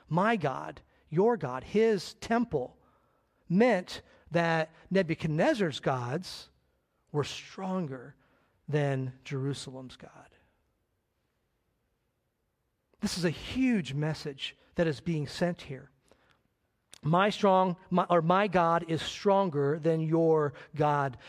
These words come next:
And I'm gonna give you some homework. There's a couple different ways you can do this. You can do it open note or, uh, open your own notes, I guess I should say. You can read through the first six, six chapters of Daniel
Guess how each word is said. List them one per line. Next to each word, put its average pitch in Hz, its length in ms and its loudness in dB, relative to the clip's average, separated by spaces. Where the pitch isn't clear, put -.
And 175 120 4
I'm 175 60 2
gonna 180 120 2
give 196 140 0
you 208 60 2
some 202 180 2
homework. 175 560 2
There's 160 120 -4
a 170 40 0
couple 226 320 2
different 196 280 0
ways 180 300 2
you 165 80 -4
can 170 140 -2
do 175 220 4
this. 127 200 -4
You 170 60 -4
can 160 100 -4
do 147 120 2
it 160 100 0
open 196 300 0
note 170 300 4
or, 143 380 2
uh, 135 420 0
open 156 240 0
your 143 160 -2
own 143 180 -2
notes, 131 300 -6
I 127 60 -6
guess 131 220 -6
I 135 60 -4
should 120 220 -10
say. 123 260 -10
You 214 160 2
can 165 220 0
read 208 220 2
through 226 140 2
the 185 80 2
first - 300 0
six, - 220 -2
six - 320 -2
chapters 170 720 -2
of 151 160 -2
Daniel 151 580 0